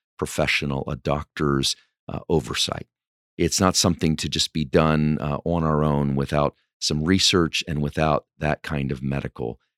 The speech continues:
counsel. We also have some extended resources on fasting at seedbed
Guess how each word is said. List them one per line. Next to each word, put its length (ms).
counsel. 540
We 120
also 260
have 240
some 160
extended 540
resources 680
on 140
fasting 640
at 260
seedbed 720